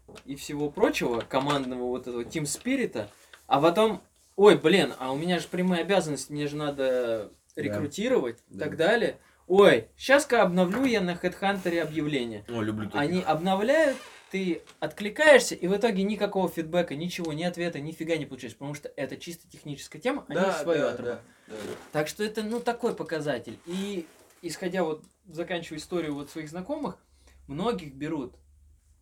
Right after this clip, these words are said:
Speaker 1: по наводкам, ну, как и везде, во всех
Speaker 2: Ну, по,
Speaker 1: сферах
Speaker 2: по,
Speaker 1: жизни,
Speaker 2: да.
Speaker 1: да. То
Speaker 2: Как,
Speaker 1: есть, если
Speaker 2: как и
Speaker 1: за этого
Speaker 2: выше,
Speaker 1: человека
Speaker 2: в принципе.
Speaker 1: ручаются и говорят, что он умеет делать то-то, то-то, и он работал в таком-то проекте, который связан с этой сферой,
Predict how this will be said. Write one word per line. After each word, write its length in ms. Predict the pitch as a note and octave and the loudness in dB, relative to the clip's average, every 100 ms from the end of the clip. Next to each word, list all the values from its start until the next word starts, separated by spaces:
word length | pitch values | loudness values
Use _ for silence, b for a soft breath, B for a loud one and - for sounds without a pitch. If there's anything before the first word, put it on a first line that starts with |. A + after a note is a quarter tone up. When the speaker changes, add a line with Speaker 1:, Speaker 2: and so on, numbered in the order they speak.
| _ | _
Speaker 1:
по 400 | D#3+ F3 D#3+ - _ - | -2 0 0 -4 _ -14
наводкам, 540 | C#3 C#3+ B2+ - B2 | -12 -6 -6 -8 -8
ну, 100 | G#3+ | -8
как 220 | A3 F#3+ | -6 -6
и 40 | D#3+ | -6
везде, 420 | D3+ C3+ B2+ A2 | -8 -8 -8 -8
во 200 | G#2+ B2+ | -10 -14
всех 280 | B2+ C3 - _ _ - | -12 -14 -14 _ _ -16
Speaker 2:
Ну, 120 | D3+ | -14
по, 180 | D#3+ E3 | -8 -8
Speaker 1:
сферах 260 | E3 D#3+ | -6 -6
Speaker 2:
по, 60 | D#3 | -4
Speaker 1:
жизни, 180 | A#3+ - | -6 -4
Speaker 2:
да. 20 | |
Speaker 1:
да. 240 | D3+ A#2 B B | -4 -4 B B
То 60 | D3+ | -8
Speaker 2:
Как, 20 | |
Speaker 1:
есть, 160 | D3 - | -8 -8
если 240 | D3 E3+ | -8 -8
Speaker 2:
как 80 | E3 | -6
и 40 | D3 | -4
Speaker 1:
за 60 | |
этого 140 | F#3 E3+ | -4 -4
Speaker 2:
выше, 80 | D#3 | -4
Speaker 1:
человека 200 | F3+ E3+ | -4 -4
Speaker 2:
в 20 | |
принципе. 240 | D#3 D3+ F#3 | -8 -6 -4
Speaker 1:
ручаются 240 | D3+ - | -4 -6
и 20 | |
говорят, 240 | C#3 D3+ C#3 | -6 -4 -6
что 200 | - D3+ | -6 -8
он 140 | D#3 | -8
умеет 340 | D3 D3+ D3 B2+ | -10 -10 -12 -8
делать 240 | C#3 B2+ | -8 -8
то-то, 220 | - A2+ | -10 -10
то-то, 300 | C3 D3 C3+ | -10 -10 -10
и 120 | - C#3+ | -10 -10
он 120 | C#3 | -8
работал 340 | C3+ C#3+ B2 | -8 -8 -12
в 60 | - | -10
таком-то 400 | F3 E3+ C3 F#2+ | -6 -6 -6 -10
проекте, 600 | - A2+ F3 - - - _ _ - | -10 -8 -8 -10 -18 -20 _ _ -14
который 280 | B2+ D3 C#3 | -10 -8 -8
связан 500 | D#3 D3+ B2+ G#2+ - _ | 0 0 0 -10 -14 _
с 140 | - | -14
этой 160 | C3+ B2+ | -12 -12
сферой, 380 | - C#3 A2+ F#2 | -14 -8 -8 -10